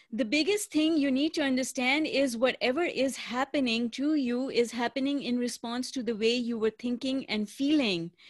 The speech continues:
You created it. And no one else is responsible for changing it except you,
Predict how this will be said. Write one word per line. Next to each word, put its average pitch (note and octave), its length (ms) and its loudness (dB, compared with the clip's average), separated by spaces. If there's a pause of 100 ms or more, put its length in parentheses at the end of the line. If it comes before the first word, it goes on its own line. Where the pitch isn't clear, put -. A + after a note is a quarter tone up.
(140)
You C4+ 440 6
created C#4 580 4
it. F3+ 340 2 (1600)
And C4+ 680 4
no B3 360 4
one F4 240 8
else D#4+ 240 6
is C#4+ 240 0
responsible C#4+ 760 2
for C4+ 220 6
changing D4 640 2
it C#4 160 4
except C#4 560 -2
you, D#4 500 4